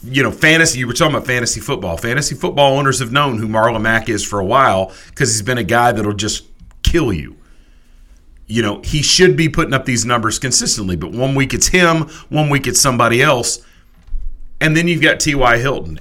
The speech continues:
And Hilton was a game time decision this weekend. And Indy rolls out twenty-three to nothing. Thanks very much. We're out. I, I, I can't believe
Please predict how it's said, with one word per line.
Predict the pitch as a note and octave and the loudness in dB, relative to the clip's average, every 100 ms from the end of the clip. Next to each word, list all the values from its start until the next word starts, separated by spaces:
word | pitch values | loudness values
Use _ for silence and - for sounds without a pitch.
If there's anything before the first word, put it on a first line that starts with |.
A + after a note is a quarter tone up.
| - | -4
And | C3 | 0
Hilton | C3 G3+ - A#2+ B2 | 2 0 -2 -8 -8
was | B2 A#2 | -4 -4
a | G2+ | -2
game | B2 C3+ | -2 -2
time | C3+ C3+ A#2 | -2 -2 0
decision | G2+ D3 A#2 F#2 | 0 0 -2 -4
this | D#2 - | -6 -4
weekend. | E2 D2 C2 A#1+ - _ - - - _ _ - - | -6 -8 -12 -18 -20 _ -20 -20 -20 _ _ -18 -4
And | A#2+ A#2 A2+ A2 - - - - - - - | 2 2 2 -4 -12 -20 -20 -20 -20 -20 -8
Indy | A2 A2+ | -4 -2
rolls | C3+ A#2 B2+ B2 | -2 0 0 2
out | C3 C#3+ - - - - | 2 2 -4 -18 -20 -8
twenty-three | - A2+ B2 C3 C3+ | -4 -4 -4 -2 -2
to | C3 | 0
nothing. | C#3 D#3 E3 D#3+ - - - | 0 0 -4 -8 -10 -10 -6
Thanks | G#2+ A#2+ - | -4 -4 -2
very | C3 B2 | 2 2
much. | B2+ D#3 - - - - - - - | 4 0 0 -8 -12 -20 -20 -18 -4
We're | G#2 | 0
out. | A2+ F#2 - - _ _ _ _ - - - - _ _ _ | 2 0 -4 -20 _ _ _ _ -20 -20 -20 -20 _ _ _
I, | A2+ B2 B2 | 0 2 2
I, | D3 G2 D3 | 0 2 0
I | |
can't | - - G#3+ - | 0 0 -2 -2
believe | C#3 C#3+ D#3+ C3+ G2+ F2 | -4 0 0 0 -4 -6